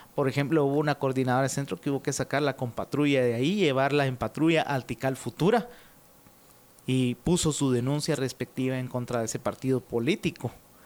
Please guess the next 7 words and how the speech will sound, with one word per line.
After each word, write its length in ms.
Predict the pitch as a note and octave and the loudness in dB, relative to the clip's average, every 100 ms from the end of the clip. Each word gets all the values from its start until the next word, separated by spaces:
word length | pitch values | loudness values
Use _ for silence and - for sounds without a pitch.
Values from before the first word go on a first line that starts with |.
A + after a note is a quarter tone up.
| - - - | -20 -20 -6
eh, 180 | C3 C3 | 0 0
porque, 840 | C3 D3 C3 - C3 C3 B2+ B2 - | 2 2 2 2 4 4 4 2 0
porque 260 | C3 - | -6 -2
se 200 | B2 C3 | -2 0
dio 160 | B2+ C3+ | 2 2
un 260 | C#3+ E3 | 2 2
acoso 560 | D3+ - C#3+ D3+ - G3 | 0 0 -2 0 2 0